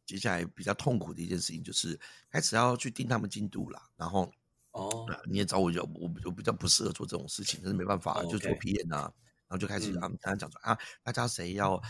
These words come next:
Speaker 1: 工作些什么，然后到时候有人如果不在进度上面的话，他去盯，他就调。然后，因为以往可能给人家觉得说，啊，这是个，呃，好，好，好人啊，或者很 nice 的一个，一个这个老师。但是，哎，当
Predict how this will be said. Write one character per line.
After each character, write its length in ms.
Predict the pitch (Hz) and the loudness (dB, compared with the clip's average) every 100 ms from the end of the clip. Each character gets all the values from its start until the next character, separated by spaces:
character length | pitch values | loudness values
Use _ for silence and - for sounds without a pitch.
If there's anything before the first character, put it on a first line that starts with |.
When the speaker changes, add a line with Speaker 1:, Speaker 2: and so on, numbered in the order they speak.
| 110 | 4
Speaker 1:
工 120 | 107 | 6
作 120 | 110 107 | 4 4
些 100 | 101 | 4
什 160 | - | 2
么， 140 | - - | 0 -6
然 100 | 101 | 4
后 60 | |
到 140 | 117 110 | 6 8
时 60 | |
候 60 | 135 | 6
有 100 | 110 | 4
人 100 | 98 | 4
如 100 | 110 | 4
果 80 | 110 | 6
不 80 | |
在 80 | 98 | 4
进 180 | 101 - | 4 2
度 80 | - | 2
上 180 | 95 95 | 10 10
面 100 | - | 10
的 60 | |
话， 80 | 98 | 2
他 140 | - 95 | -8 -6
去 120 | 107 | -4
盯， 200 | - 107 | 0 0
他 100 | 110 | 0
就 140 | 92 95 | 0 -2
调。 220 | 107 - - - _ - | -2 -10 -14 -18 _ -6
然 120 | - | 2
后， 180 | 131 - - - - _ | 2 2 -4 -18 -20 _
因 80 | 165 | 0
为 0 | |
以 100 | 151 | 2
往 120 | 127 | 2
可 100 | - | 2
能 80 | 95 | -2
给 100 | 92 | -2
人 100 | 82 | 0
家 120 | 110 | 0
觉 100 | 110 | 0
得 60 | 90 | -4
说， 80 | - | -6
啊， 240 | - 120 | -8 -10
这 120 | 117 | -12
是 140 | 123 - | -14 -6
个， 340 | - 117 113 - _ _ _ _ _ - - | -4 -2 -6 -12 _ _ _ _ _ -12 -6
呃， 360 | 85 - 87 | -6 -6 -6
好， 240 | - - - | -4 -4 -4
好， 200 | - - | -6 -4
好 240 | - 107 | 2 4
人 340 | 104 110 165 - | 6 6 6 2
啊， 260 | 127 131 110 | 4 6 6
或 100 | 113 | 6
者 160 | 117 110 | 4 4
很 160 | 107 | 2
nice 320 | 104 120 110 113 | 0 0 0 2
的 80 | |
一 60 | 113 | 2
个， 200 | 113 95 - - - | 4 2 -2 -10 0
一 80 | 135 | 4
个 240 | 113 - | 4 2
这 80 | - | -2
个 60 | 101 | 0
老 120 | 90 | 2
师。 260 | - 117 - | 4 4 2
但 140 | 180 | 0
是， 160 | 185 185 | 0 0
哎， 160 | 190 - - | 0 -2 -6
当 300 | 175 202 214 | -4 0 0